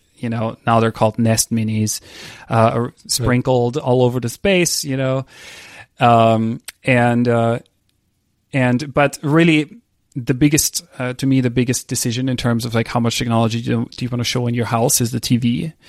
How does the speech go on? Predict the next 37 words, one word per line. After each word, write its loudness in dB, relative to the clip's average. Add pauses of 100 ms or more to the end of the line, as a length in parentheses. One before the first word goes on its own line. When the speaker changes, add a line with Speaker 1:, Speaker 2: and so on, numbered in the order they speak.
(340)
Speaker 1:
Um, -2
and 0
we 0
knew, 2
um, -4
we -4
knew 2
we 0
didn't -2
wanna -2
have -4
a -6
T -8
V -4
in -4
our 0
living 0
room, 0 (440)
which 2 (520)
actually 0
goes 4
back -2
to, 2 (220)
um, -2 (220)
we 2
didn't -2
want 0
to 0 (160)
arrange 2
all 2
of -2
our 0
furniture -4
around 0
the -2
T -6
V -4